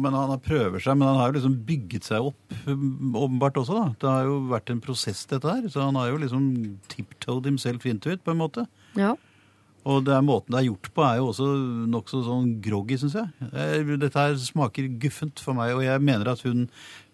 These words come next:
Speaker 1: innsenderen altså, må, må reise seg opp ordentlig og bare sette foten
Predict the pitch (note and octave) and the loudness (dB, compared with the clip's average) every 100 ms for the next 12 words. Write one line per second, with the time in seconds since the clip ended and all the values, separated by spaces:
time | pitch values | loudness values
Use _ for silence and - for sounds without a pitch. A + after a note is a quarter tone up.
0 | - C#3 F#2+ A#2 A2 B2+ C3+ B2 D3+ C#3 | 2 4 4 0 0 2 2 2 0 2
1 | B2+ B2 B2+ B2 A#2+ A#2 B2 B2+ A#2 A#2 | 0 0 -2 -4 -4 -2 -2 -2 -4 -6
2 | - - - B2+ D3+ C3+ F2+ - G2+ B2 | -8 -14 0 6 8 6 0 -8 -4 -4
3 | C#3+ C3+ G#2 F2+ D3+ C#3 B2+ A#2+ A2+ A#2 | -2 -2 -2 0 -2 0 -2 -2 -8 -8
4 | A2+ F#2+ B2+ | -8 -4 -4